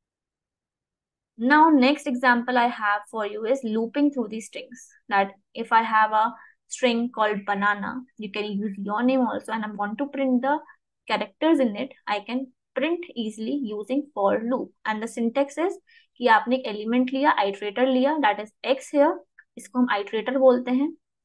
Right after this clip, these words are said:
ओके, and in, in operator हमने यूज़ किया to, to access any particular sequence, access any particular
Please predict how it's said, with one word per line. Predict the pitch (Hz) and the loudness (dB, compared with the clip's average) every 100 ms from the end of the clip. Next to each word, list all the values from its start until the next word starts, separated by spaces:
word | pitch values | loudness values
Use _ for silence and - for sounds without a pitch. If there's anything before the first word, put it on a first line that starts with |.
| _ _ _ _ _ _ _ _ _ _ _ _ - | _ _ _ _ _ _ _ _ _ _ _ _ -8
ओके, | 226 320 349 349 _ - | -4 -2 -2 -6 _ 0
and | 226 226 294 302 _ _ _ | 2 2 0 -4 _ _ _
in, | 277 339 370 370 _ _ _ _ _ _ _ _ - | 0 0 0 -4 _ _ _ _ _ _ _ _ -4
in | 330 339 | 4 6
operator | 262 254 247 254 | 6 6 4 2
हमने | 233 240 | 0 0
यूज़ | 226 226 - | -2 -8 -6
किया | - 277 | -4 -2
to, | 277 285 _ _ _ _ _ _ _ _ _ _ _ | -6 -10 _ _ _ _ _ _ _ _ _ _ _
to | 262 254 214 | -4 2 2
access | 196 - 285 262 | 2 -2 -4 0
any | 240 254 | 0 0
particular | 208 196 208 226 320 - _ _ _ _ | -2 -6 -4 0 -2 -2 _ _ _ _
sequence, | - - 247 - - _ - _ _ - | -14 -8 -8 -8 -20 _ -20 _ _ -8
access | 202 - - 330 - _ _ _ _ _ - | -8 -8 -4 -4 -6 _ _ _ _ _ -12
any | 220 214 262 330 _ _ _ | -8 -6 -6 -8 _ _ _
particular | 233 202 - - 208 226 | -4 -4 -6 -12 -6 -6